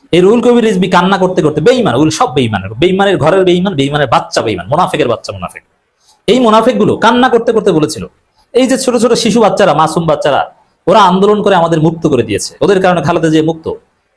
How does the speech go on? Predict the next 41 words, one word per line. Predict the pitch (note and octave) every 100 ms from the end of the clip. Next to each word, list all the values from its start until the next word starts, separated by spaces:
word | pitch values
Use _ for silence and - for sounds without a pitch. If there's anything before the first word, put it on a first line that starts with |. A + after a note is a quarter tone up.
| _ _
তারেক | D#3 D#3+ D#3+
রহমান | E3 D#3
ইমোশনাল | E3 F#3 F3+ D#3+
হয়ে | C#3+
সাত | - E3 D#3
অগাস্ট | D3+ C#3 C3
ভাষণে | C#3 C#3
বলেছেন | A#2 A2 G#2+ E2+ _ _ _ _ _ _ _ _ _ _ _ _ _ _
যে | D3
দ্বিতীয়বার | F#3 A3 B3 A#3+
স্বাধীন | G#3+ A3+ A3
হয়েছে | G3 D3
দেশটা, | B2 - - _ _ -
তৃতীয় | F#3 G#3+
স্বাধীনতা, | F#3 E3+ G3 C3+ - - _ -
মহান | D#3 F3+ E3 C3+
বিপ্লব। | C3+ C#3+ A#2 - _
সালাউদ্দিন | - C#3 C#3+ C#3+ C#3
আহমেদ | C3+ B2
দেশে | C3 C3+
এসে | B2+
বলেছে | B2+ B2
বিপ্লব | D3 - A3+ B3
হয়েছে, | F3 - - _ _
আমাদের | E3 F3 F3+
ছোট্ট | - -
ছোট | - G#3+
ছেলেরা | - G3+ F#3
বিপ্লব | F#3 F#3+ G3+
করেছে। | - A#2 G#2+ - _ D3+
এখন | F3+ G#3+
বলছে | G3 F#3
যে | F3
বাচ্চা | E3 D#3+ E3+
হওয়ার | E3
কারণে | D#3+ D#3
মাফ | D3
করেছি, | D3 C3+ B2 A2+
পরবর্তীতে | C3+ B2 A#2+ -
খবর | - G2+ F2
আছে। | -